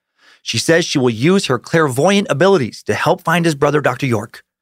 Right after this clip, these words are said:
Uh, or another account, she tells him that she will take him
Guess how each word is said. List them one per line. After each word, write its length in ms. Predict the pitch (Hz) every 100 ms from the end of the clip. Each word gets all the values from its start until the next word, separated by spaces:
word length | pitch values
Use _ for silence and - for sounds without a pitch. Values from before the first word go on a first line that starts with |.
| _ _ - _ -
Uh, 380 | 120 117 117 -
or 160 | 143 156
another 180 | 147
account, 320 | 139 143 131 -
she 120 | 131
tells 280 | 139 131 131
him 60 |
that 120 | 127
she 120 | - 120
will 120 | 110
take 300 | - 262 233
him 220 | 104 120